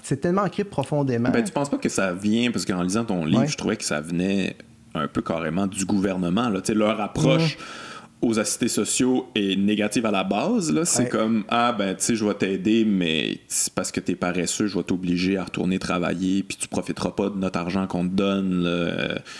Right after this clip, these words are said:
Speaker 2: Tu sais, en way, là, tu sais, mettre
Speaker 1: Mhm.
Speaker 2: des programmes. Comme si ces gens-là, c'est pas ça qu'ils voulaient. <laughs> Tu sais, c'est comme si eux autres, ils, tu sais, ils se prélassaient, puis tout ça, puis ils voulaient pas re-, retourner sur le marché du travail, s'émanciper, puis, euh,
Speaker 1: Ouais.
Speaker 2: vivre la vie qu'ils ont envie de vivre,
Speaker 1: Ouais.
Speaker 2: là, tu sais.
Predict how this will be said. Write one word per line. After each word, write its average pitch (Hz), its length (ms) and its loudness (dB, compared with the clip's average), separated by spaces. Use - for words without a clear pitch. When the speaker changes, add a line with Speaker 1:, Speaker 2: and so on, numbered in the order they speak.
Speaker 2:
Tu - 60 -8
sais, 98 180 0
en 95 120 0
way, 101 220 2
là, 98 120 0
tu - 60 -8
sais, 107 80 0
mettre 135 160 4
Speaker 1:
Mhm. - 80 2
Speaker 2:
des - 40 0
programmes. 104 640 0
Comme 180 160 2
si 190 140 -2
ces 143 140 4
gens-là, 117 760 2
c'est - 160 -2
pas 120 120 0
ça 120 120 -2
qu'ils 120 160 -4
voulaient. 127 480 4
<laughs> 139 80 0
Tu 185 140 2
sais, 214 160 2
c'est 170 100 -6
comme 151 160 0
si 143 240 2
eux 131 180 4
autres, 143 280 2
ils, 113 100 4
tu - 80 -6
sais, 131 60 2
ils 123 60 2
se 120 60 -6
prélassaient, 113 460 2
puis 120 140 -10
tout - 60 -8
ça, 143 100 2
puis 123 140 -2
ils 110 100 2
voulaient 104 200 4
pas 147 220 0
re-, 107 300 2
retourner 110 680 0
sur 110 120 0
le 107 60 2
marché 101 280 0
du - 100 -6
travail, 110 600 2
s'émanciper, 107 920 2
puis, 92 360 0
euh, 87 440 2
Speaker 1:
Ouais. 104 240 2
Speaker 2:
vivre 104 320 2
la 92 100 4
vie 101 140 -2
qu'ils 104 120 0
ont 92 60 0
envie 92 160 0
de - 80 -8
vivre, 127 220 0
Speaker 1:
Ouais. 110 80 2
Speaker 2:
là, 110 80 4
tu 110 140 -2
sais. 147 60 -4